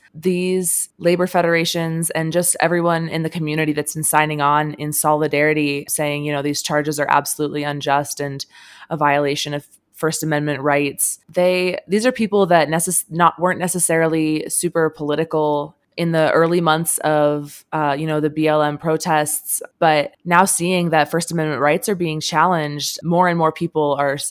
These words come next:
are saying that's absolutely, uh, unacceptable. And I, I totally agree with you, Brian. I think that with the, with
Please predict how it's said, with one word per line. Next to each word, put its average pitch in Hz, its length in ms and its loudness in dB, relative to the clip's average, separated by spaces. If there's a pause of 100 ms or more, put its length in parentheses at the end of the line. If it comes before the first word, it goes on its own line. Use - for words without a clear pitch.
(160)
are 147 120 0
saying 147 360 -4
that's 143 240 -2 (100)
absolutely, 143 800 -2
uh, - 280 -4 (200)
unacceptable. 139 760 -6 (760)
And 156 320 -4 (200)
I, 190 140 4
I 165 120 0
totally 185 300 0
agree 147 240 -2
with 156 120 -4
you, 151 60 -6
Brian. 143 260 0
I 147 60 -2
think 151 240 -8
that 147 240 0
with 143 220 -4
the, 139 520 -2 (120)
with - 440 -10